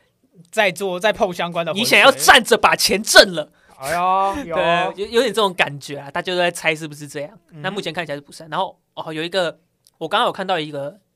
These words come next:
Speaker 2: 那个 Michael Burry，他是大卖空的那个
Speaker 1: 作者。
Speaker 2: 的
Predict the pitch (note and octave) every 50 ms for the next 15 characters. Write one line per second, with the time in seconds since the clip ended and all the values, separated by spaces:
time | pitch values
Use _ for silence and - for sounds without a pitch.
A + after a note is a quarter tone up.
0 | _ _ - D#3 D3+ D3+ C#3+ C#3 C#3+ D#3 D#3+ D#3+ D#3+ E3+ E3 D#3 D3+ D3+ D3+ D3+
1 | D3+ D3 D3 D3+ _ _ _ _ _ _ _ - E3+ F3 E3 F#3 F3+ F3 E3 D#3
2 | D3+ - _ _ - G3 F3 E3+ E3+ E3 D#3 D#3 - D3+ D3 D3 C#3+ C#3 C#3+ D3
3 | C#3+ D3+ D3+ D#3 D3 - - - F3 C#3+ C3+ B2+ - _ _ _ _ _ _ _
4 | _ _ _ _ _ _ - D#3+ D3+ D3+